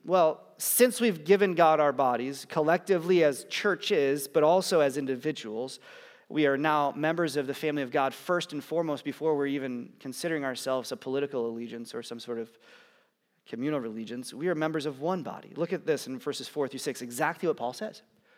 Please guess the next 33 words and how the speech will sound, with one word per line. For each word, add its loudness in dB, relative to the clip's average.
"For 8
as 8
in 4
one 4
body 6
we 4
have 4
many 2
members, 0
and -6
the 0
members 2
do -8
not 2
all 2
have -2
the -10
same -6
function, -6
so -2
we, -2
though 2
many, -2
are," 2
everybody 0
say 0
it 2
with -2
me, -6
"one 0
body 0
in -4
Christ. -12